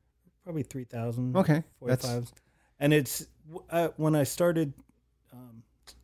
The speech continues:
Speaker 1: doing, I started doing a forty-five night
Speaker 2: Mm-hmm.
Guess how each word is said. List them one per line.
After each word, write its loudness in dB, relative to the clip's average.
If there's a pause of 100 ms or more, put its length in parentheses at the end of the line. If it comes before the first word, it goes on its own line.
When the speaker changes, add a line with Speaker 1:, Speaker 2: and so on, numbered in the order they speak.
(280)
Speaker 1:
doing, 0
I 0
started 0
doing 0
a 0
forty-five -2
night -2
Speaker 2:
Mm-hmm. 4